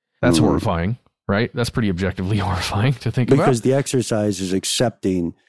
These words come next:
Speaker 2: that the disaster has occurred and then just estimating, like, the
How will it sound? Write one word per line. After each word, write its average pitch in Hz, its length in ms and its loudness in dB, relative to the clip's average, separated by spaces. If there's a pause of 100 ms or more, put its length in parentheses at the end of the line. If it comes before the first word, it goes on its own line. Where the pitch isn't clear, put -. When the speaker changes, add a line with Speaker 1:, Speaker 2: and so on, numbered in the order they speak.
(360)
Speaker 2:
that 101 220 0
the 95 100 -2
disaster 92 720 -2
has 82 480 -2
occurred 82 640 -2 (320)
and 101 180 0
then 87 420 0 (120)
just - 340 -2
estimating, 85 880 -2
like, 80 260 -10 (120)
the 78 400 -4